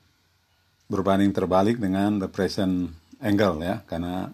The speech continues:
look angle sama dengan sembilan puluh derajat dikurangi depression angle. Yang kita hitung di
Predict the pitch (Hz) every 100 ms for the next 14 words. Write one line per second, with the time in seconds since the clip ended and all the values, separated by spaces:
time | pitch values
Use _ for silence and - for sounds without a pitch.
0 | - 101 - 98 92 110 120 95 87 95
1 | 110 107 95 92 92 90 90 85 101 127
2 | 85 80 85 92 104 87 - 90 - 107
3 | 113 120 - 101 95 78 - _ _ -
4 | _ _ _ _ 101 92 104 - 104 104
5 | 107 110 - 120 113 135 117 107 107 104
6 | 101 98